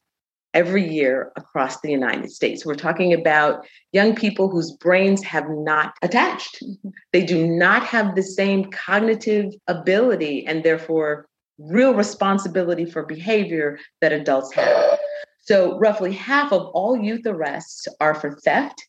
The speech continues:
simple assault, drug abuse, disorderly conduct, and curfew violations. And theft is one of the greatest causes of youth arrests. So the A C L U,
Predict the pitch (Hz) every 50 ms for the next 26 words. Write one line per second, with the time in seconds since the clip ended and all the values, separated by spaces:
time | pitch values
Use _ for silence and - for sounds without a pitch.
0 | _ _ _ _ _ _ _ _ _ - - - 180 180 196 226 240 262 262 262
1 | - 208 196 196 220 - - - - _ _ _ _ _ - 156 170 180 196 202
2 | 233 196 208 214 226 247 277 277 - - _ _ _ _ _ _ _ - 175 165
3 | 165 - - 170 170 170 175 180 170 165 165 - - 220 233 240 240 233 233 226
4 | 233 233 - - _ - 165 160 165 - 208 185 175 - 156 151 139 143 131 127
5 | 123 120 120 117 117 - - - - - _ - - - - _ _ _ _ _
6 | _ _ _ _ _ _ - _ - 151 151 156 156 - - 240 285 311 302 -
7 | - - - _ _ _ _ _ _ - 160 160 156 156 - - 156 170 165 165
8 | 160 - 143 147 151 147 147 147 147 - - _ _ - - 143 139 139 139 147
9 | 139 139 - - 135 139 135 131 135 - - 147 147 151 139 143 147 135 131 117
10 | 107 110 - - - - - - - _ _ _ _ _ - - - - _ _
11 | - - - 202 196 185 175 170 170 - - 180 190 202 202 - 202 196 180 165
12 | 170 170 190 208 247 247 247 240 233 220 208